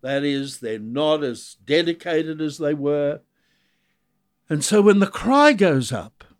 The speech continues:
or if you want to use Paul's words in Thessalonians,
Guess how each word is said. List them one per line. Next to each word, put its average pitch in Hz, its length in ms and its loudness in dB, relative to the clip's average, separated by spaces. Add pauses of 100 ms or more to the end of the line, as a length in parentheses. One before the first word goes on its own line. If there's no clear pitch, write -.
(380)
or 160 500 0 (200)
if 107 140 -12
you 117 60 -4
want 120 160 0
to 127 60 -2
use 131 500 2 (240)
Paul's 139 440 2
words 143 460 -2 (160)
in 131 180 0
Thessalonians, 156 840 0